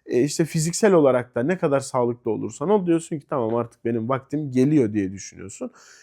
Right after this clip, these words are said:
Şimdi o noktada hiçbir şey kalmaz. Korku kalmaz, o sevinçler, heyecanlar biter, o iyiler, kötülerin hepsi gider.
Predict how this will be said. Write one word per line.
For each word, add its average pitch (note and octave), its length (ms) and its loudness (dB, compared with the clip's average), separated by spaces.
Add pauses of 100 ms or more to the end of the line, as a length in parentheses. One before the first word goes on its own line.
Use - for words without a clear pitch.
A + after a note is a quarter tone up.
(160)
Şimdi - 200 2 (120)
o C#4+ 160 10
noktada C4 340 4
hiçbir - 260 -4
şey F3 140 2
kalmaz. A2 500 -6 (400)
Korku G3 380 8
kalmaz, F#3+ 580 2 (300)
o G3 80 4
sevinçler, F#3+ 540 4
heyecanlar F3 680 2
biter, F3 340 -2 (280)
o F#3+ 340 12
iyiler, G3 440 2
kötülerin F#3+ 420 2
hepsi G#3 360 0
gider. A2+ 260 -2